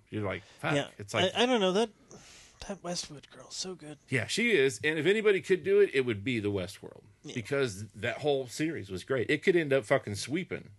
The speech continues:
Speaker 2: Yeah.
Speaker 1: Uh, it's so good. I don't think it will, but it could.
Speaker 2: Yeah.
Speaker 1: And I know it's gonna clean up on the tech shit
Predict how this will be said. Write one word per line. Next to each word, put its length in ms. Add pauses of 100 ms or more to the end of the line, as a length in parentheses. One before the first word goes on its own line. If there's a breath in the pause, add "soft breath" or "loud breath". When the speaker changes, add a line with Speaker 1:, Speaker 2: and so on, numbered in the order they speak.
(140)
Speaker 2:
Yeah. 260
Speaker 1:
Uh, 40
it's 200
so 160
good. 340
I 80
don't 200
think 160
it 100
will, 240
but 120
it 100
could. 300 (520)
Speaker 2:
Yeah. 80 (100)
Speaker 1:
And 100
I 60
know 400
it's 120
gonna 220
clean 220
up 140
on 120
the 60
tech 260
shit 320